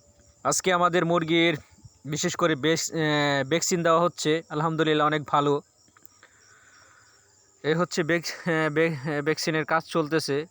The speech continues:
প্রত্যেকটা মুরগির আমরা ভ্যাকসিন দিয়েছি। তাই আমি আবারও বলতে চাই, যারা উদ্যোক্তা হতে চান যে গরুর খামার করে মুরগি লালন পালন করে আপনি লাভবান হবেন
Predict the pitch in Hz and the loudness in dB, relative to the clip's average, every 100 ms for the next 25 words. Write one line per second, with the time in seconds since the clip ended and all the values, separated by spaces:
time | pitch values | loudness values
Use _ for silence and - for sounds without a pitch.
0 | _ _ _ _ _ _ _ - 160 190 | _ _ _ _ _ _ _ -8 -6 -4
1 | - 160 160 151 151 151 147 147 - 143 | -2 -2 0 0 0 0 -2 -2 -4 -2
2 | 147 147 139 151 - _ _ _ - - | 0 -2 -4 -8 -14 _ _ _ -20 -20
3 | - - - - - - _ _ _ _ | -20 -20 -20 -20 -20 -20 _ _ _ _
4 | _ _ 165 175 208 208 214 196 208 208 | _ _ 2 4 4 4 4 6 6 4
5 | 196 196 208 190 185 190 175 175 180 185 | 4 2 2 4 4 4 4 4 6 4
6 | 160 143 - 170 160 208 - 180 180 185 | 2 -8 -4 -2 0 0 2 2 2 0
7 | 185 165 170 214 _ _ _ _ _ _ | 2 2 0 -6 _ _ _ _ _ _
8 | _ _ - - - 131 151 160 160 147 | _ _ -20 -20 -18 -2 2 4 2 2
9 | 135 175 190 - - 170 180 180 180 175 | 2 4 2 0 0 2 2 2 2 2
10 | 170 165 147 165 165 170 156 165 165 175 | 2 2 0 -2 0 2 4 4 2 2
11 | 170 160 165 160 156 170 147 156 160 165 | 2 2 2 2 2 2 2 2 2 2
12 | 156 151 147 | 2 2 0